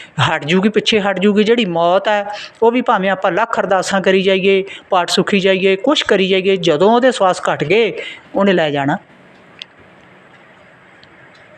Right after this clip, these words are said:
ਤੇ ਫਿਰ, ਫਿਰ ਫਰਕ ਇਹ ਹੈ ਵੀ ਜਿਹਨੂੰ ਨਹੀਂ ਉਹਨੇ ਓਟ ਜਿਹਨੇ ਲਈ, ਉਹ ਫਿਰ ਦੁਖੀ ਹੁੰਦਾ, ਕਲਪਦਾ, ਰੋਂਦਾ, ਪਿੱਟਦਾ, ਦੰਦਲਾਂ ਪੈਂਦੀਆਂ, ਬੁਰਾ ਹਾਲ।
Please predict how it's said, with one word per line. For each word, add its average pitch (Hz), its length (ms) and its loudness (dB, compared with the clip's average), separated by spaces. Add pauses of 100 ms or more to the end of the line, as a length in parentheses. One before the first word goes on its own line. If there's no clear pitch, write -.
(240)
ਤੇ 180 80 2
ਫਿਰ, 202 380 2 (480)
ਫਿਰ 202 140 0
ਫਰਕ 165 340 -2
ਇਹ 240 160 4
ਹੈ 233 280 -4 (420)
ਵੀ 180 100 2
ਜਿਹਨੂੰ 208 340 2
ਨਹੀਂ 220 240 2
ਉਹਨੇ 262 180 4
ਓਟ 214 260 0 (280)
ਜਿਹਨੇ 214 240 2
ਲਈ, 190 440 2 (400)
ਉਹ 240 200 4
ਫਿਰ 220 220 2
ਦੁਖੀ 156 400 0
ਹੁੰਦਾ, 202 300 0
ਕਲਪਦਾ, 185 560 -2
ਰੋਂਦਾ, 180 360 0
ਪਿੱਟਦਾ, 175 400 0
ਦੰਦਲਾਂ 170 400 0
ਪੈਂਦੀਆਂ, 180 440 0
ਬੁਰਾ 170 320 2
ਹਾਲ। 170 380 0